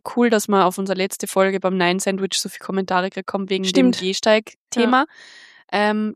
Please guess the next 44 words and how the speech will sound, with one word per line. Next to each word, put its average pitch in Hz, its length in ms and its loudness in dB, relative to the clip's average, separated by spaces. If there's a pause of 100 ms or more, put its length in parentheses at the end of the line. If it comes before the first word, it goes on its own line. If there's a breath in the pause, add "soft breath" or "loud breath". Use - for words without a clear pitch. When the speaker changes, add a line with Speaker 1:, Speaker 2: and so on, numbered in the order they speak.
Speaker 1:
diese, 220 300 2
einfach 233 200 0
die - 140 0
Awareness 196 720 2
mal 190 320 2
wieder 196 200 2
sich 196 140 -6
ein - 20 -16
bisschen 208 220 -4
Speaker 2:
Ja. 220 40 2
Speaker 1:
vor 180 140 4
Augen 185 200 6
rufen, 202 480 -6
eben 196 280 0 (1000)
in 202 140 -2
der 190 140 4
einen 190 140 4
Folge 190 260 0
ist - 120 -4
drum 190 120 -6
gegangen, 185 220 0
dass 180 200 -4
halt 180 300 -4
man 180 220 -2
einfach 170 160 -4
ein - 40 -20
bisschen 180 220 -8
um 185 120 -8
sein 175 320 -10
Umfeld 220 440 -6
schauen 202 300 -4
muss, 226 320 -4 (100)
Speaker 2:
Mhm, 220 80 2 (320)
mhm. 202 80 0
Speaker 1:
im 202 160 -2
physischen 233 520 2
Sinne. 214 400 0 (200)
Speaker 2:
Mhm. 220 240 0
Speaker 1:
Aber 196 160 4
das 220 260 2
ist 240 140 -4
jetzt 208 280 0
mal 202 160 2
im, 190 480 -4